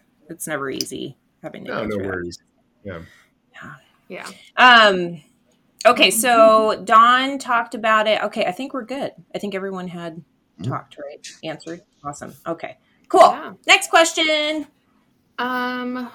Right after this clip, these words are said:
Speaker 3: what, or actually, who would you want to collaborate with, past or present?
Speaker 2: I mean, I, I think for us, like,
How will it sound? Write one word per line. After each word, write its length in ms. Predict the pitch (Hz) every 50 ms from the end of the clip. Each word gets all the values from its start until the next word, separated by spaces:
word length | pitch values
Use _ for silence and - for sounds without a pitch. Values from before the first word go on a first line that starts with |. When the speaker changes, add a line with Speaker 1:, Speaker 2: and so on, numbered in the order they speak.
| - _ _ _ _
Speaker 3:
what, 960 | - 233 220 220 240 277 311 339 381 440 466 427 - - - - - - - - _ _ _ _ _
or 440 | - 262 247 233 226 220 - - -
actually, 340 | 226 226 - - 214 202 202 - - -
who 320 | 285 294 294 311 330 339 370
would 180 | 349 - -
you 460 | 226 226 220 220 214 214 220 226 240 240 - _ _ _ _ _ _
want 380 | 208 196 202 202 - - -
to 100 | - 233
collaborate 600 | 220 - - 214 196 190 190 190 185 180 - -
with, 360 | - - 180 196 - 185 - -
past 380 | - - 233 220 220 - -
or 140 | - - 208
present? 420 | 202 - 233 220 202 - - - - _ _ _ _ _ _ _ _ _ _ _ _ _ _ _ -
Speaker 2:
I 60 | 139
mean, 160 | 151 160 160
I, 40 | 160 147 - 151
I 40 |
think 200 | 139 196 214 208
for 180 | - 180 139 98
us, 520 | 90 95 101 101 - - - - - - _
like, 400 | - 107 95 87 82 - -